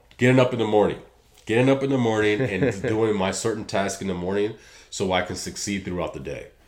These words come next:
Speaker 2: Just
Speaker 1: And
Speaker 2: getting started.
Speaker 1: just getting
Speaker 2: Right?
Speaker 1: started.
Speaker 2: That's what we
Speaker 1: Yeah.
Speaker 2: said. Getting started is the
Speaker 1: <laughs>
Speaker 2: hardest
Speaker 1: Just
Speaker 2: part.
Speaker 1: kidding. That's the hardest
Speaker 2: <laughs>
Speaker 1: part. That's crazy how we
Speaker 2: Bring that
Speaker 1: circled
Speaker 2: back
Speaker 1: back.
Speaker 2: around.
Speaker 1: Yeah, we
Speaker 2: <laughs>
Speaker 1: just circled back to that,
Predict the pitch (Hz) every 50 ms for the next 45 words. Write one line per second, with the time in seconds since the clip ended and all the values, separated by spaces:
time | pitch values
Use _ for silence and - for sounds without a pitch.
0 | - - _ _ - - - _ - 95 98 107 107 92 90 82 87 98 92 90
1 | 92 92 98 - - - 123 120 120 117 98 80 76 - 104 92 - - 107 98
2 | 90 95 107 107 110 113 110 104 110 98 101 107 - 127 113 110 - 110 - 254
3 | 247 - - 220 226 190 127 117 196 185 175 - 127 143 160 135 147 160 170 160
4 | 180 196 214 190 - 147 156 160 147 - 170 190 165 156 - 180 190 185 - 180
5 | 185 170 - 143 143 180 208 220 185 156 - - - 170 226 - - - 131 139
6 | 143 143 - 180 180 196 185 170 165 170 151 151 147 - 104 131 - - - 139
7 | - 117 127 - - 113 117 127 131 123 117 107 98 - - 95 95 113 139 170
8 | 180 165 127 139 147 185 196 156 147 - 190 175 151 151 - 160 143 139 123 135
9 | 135 185 208 202 - 139 117 117 107 101 98 95